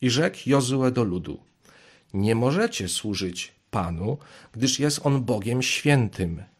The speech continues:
Bogiem zazdrosnym. Nie odpuści wam przewinień i grzechów waszych. Jeżeli opuścicie Pana i służyć będziecie obcym bogom, to On odwróci się,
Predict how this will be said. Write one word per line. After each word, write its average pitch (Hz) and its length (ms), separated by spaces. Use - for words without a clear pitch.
Bogiem 131 480
zazdrosnym. 127 920
Nie 143 220
odpuści 143 600
wam 127 200
przewinień 139 680
i 131 100
grzechów 117 540
waszych. - 640
Jeżeli 147 380
opuścicie 143 640
Pana 131 520
i 104 60
służyć 147 440
będziecie 135 540
obcym 143 460
bogom, 123 560
to 131 180
On 147 300
odwróci 135 760
się, - 420